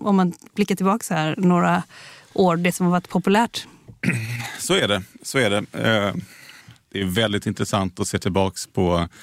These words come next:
Speaker 2: en era när man har svaret i efterhand. Men jag är inte, jag är inte en av dem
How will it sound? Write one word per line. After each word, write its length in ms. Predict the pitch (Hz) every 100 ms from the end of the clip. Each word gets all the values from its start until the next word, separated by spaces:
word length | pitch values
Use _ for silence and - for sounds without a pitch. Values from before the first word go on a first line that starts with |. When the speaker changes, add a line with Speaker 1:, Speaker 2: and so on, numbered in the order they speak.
| - - -
Speaker 2:
en 300 | 90 92 87 -
era 460 | 117 101 90 117 120 _
när 160 | - 101
man 160 | 95
har 120 | 90 90
svaret 360 | - 92 90
i 40 | 101
efterhand. 460 | - 90 98 92 - _ _ _ _
Men 360 | 269 117 110 107 - _ _ _ _ _ _ _ _ _ _ _ _ _ _ _ _ _ _ _ _ _ _ _ _ _ _
jag 420 | 107 113 135 170
är 40 | 151
inte, 320 | 117 - 92
jag 240 | 131 147
är 40 | 143
inte 300 | 120 - 135
en 180 | 110
av 100 | 95
dem 380 | 90 95 90 85